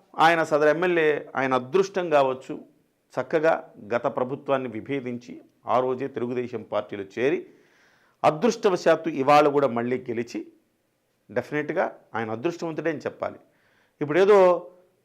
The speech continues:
జీఎస్టీలు మానేసి చక్కగా పని చేసుకొని ప్రజల కోసం పనిచేస్తే,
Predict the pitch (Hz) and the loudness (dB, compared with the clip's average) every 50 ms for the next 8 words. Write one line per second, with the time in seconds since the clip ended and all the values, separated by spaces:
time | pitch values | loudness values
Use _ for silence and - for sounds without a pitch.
0 | _ _ _ _ 139 117 147 165 175 165 170 - 170 156 147 143 139 143 143 139 | _ _ _ _ -6 0 2 2 2 2 0 -2 -4 -2 0 0 0 0 0 -4
1 | 135 139 120 - 127 - - 143 131 139 - 131 123 127 131 127 123 123 - 123 | -6 -8 -4 -4 -4 -2 -2 -2 0 0 0 0 -2 -2 -4 -6 -6 -6 -8 -10
2 | 117 113 - 107 104 110 131 131 110 110 120 - 117 104 95 101 98 110 110 104 | -10 -8 -8 -8 -6 -4 -4 -4 -4 -6 -8 -10 -10 -10 -8 -8 -8 -6 -8 -8
3 | 104 - - 139 | -8 -6 -4 -2